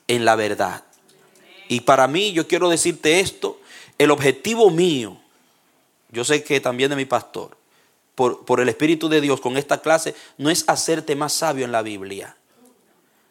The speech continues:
No es que tú te gradúes, como algunos que, que, eh, preguntan si yo falto tres, falto cuatro. Para mí son preguntas que tienen una motivación detrás.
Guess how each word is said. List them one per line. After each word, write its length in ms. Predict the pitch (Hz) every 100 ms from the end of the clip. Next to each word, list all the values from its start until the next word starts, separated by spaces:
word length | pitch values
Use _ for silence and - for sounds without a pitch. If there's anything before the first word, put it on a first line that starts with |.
| _
No 220 | 131 151
es 80 | 175
que 140 | 165
tú 140 | 151 151
te 120 | 156
gradúes, 1000 | 147 135 147 139 107 - - - - - _ _ _ _ _ _ _ _ _
como 220 | - 120
algunos 420 | 117 127 185 160 135
que, 300 | 131 110 - _ _ _ _
que, 560 | - 123 113 104 - _
eh, 200 | - 117
preguntan 640 | - 127 165 208 165 143
si 160 | 135 143
yo 140 | 147
falto 380 | 180 196 185 160
tres, 280 | - 185 170
falto 340 | 175 180 165
cuatro. 400 | - 180 156 139
Para 200 | 135 139
mí 160 | 151 202
son 180 | 175 185
preguntas 540 | 214 185 156 - 139
que 280 | - 143 123
tienen 500 | 123 147 175 185 175 - _
una 220 | 151 180
motivación 640 | 170 160 147 135 175 180
detrás. 480 | 147 139 185 170 -